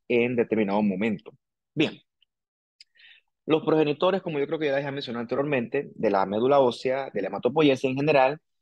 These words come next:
se llaman blastos. Bien, los blastos son importantes y son normales dentro de la médula ósea. ¿Ok? Porque en la médula ósea es que están los precursores.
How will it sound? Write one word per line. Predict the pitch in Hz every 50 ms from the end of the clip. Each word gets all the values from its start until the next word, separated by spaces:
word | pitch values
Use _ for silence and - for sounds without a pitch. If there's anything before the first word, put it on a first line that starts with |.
| _ _ -
se | - - 147
llaman | 127 117 113 117 117 113 113 104 98 90
blastos. | 90 110 113 110 110 95 - - - - - - - - - - - _ - - - _ _ _ _ _ _ _
Bien, | - 123 147 143 - - - _ _ _ _ - - - _ _
los | - 135 143 143 131 120
blastos | 143 156 165 196 208 - - - - 240 262 262 - -
son | - - - 160 160
importantes | 170 175 165 - 131 - - - 135 135 135 131 135 143 156 165 165 - _ _ _ _ _
y | - -
son | - - - - 123 123 123 127 135 139 139 - -
normales | 120 120 117 113 113 113 113 113 113 123 135 135 - _ _
dentro | - 104 117 131 131 123 123 - - 123 123 127 131 127 -
de | - 113 113 117 120 - -
la | - 107 98 95
médula | 95 101 101 104 107 110 104 98 - - - _ _ -
ósea. | 110 120 117 110 - - - - - - - - - - - - - - _ _ _ _ _ _ _ _ _ _ _ _ _ _ _ _
¿Ok? | - 143 190 247 -
Porque | - 101 110
en | 104
la | 101
médula | 95 95 101 120 156 185 175
ósea | 160 147 139 - - 175 196 - _ _ _ _ _ _ _ _
es | - 135 131
que | - 143
están | 135 _ - 131 127 127 127 123 127
los | 131 131 131 127 - - - - -
precursores. | - 101 95 - - 92 87 85 - - - 160 185 202 - - - - - - _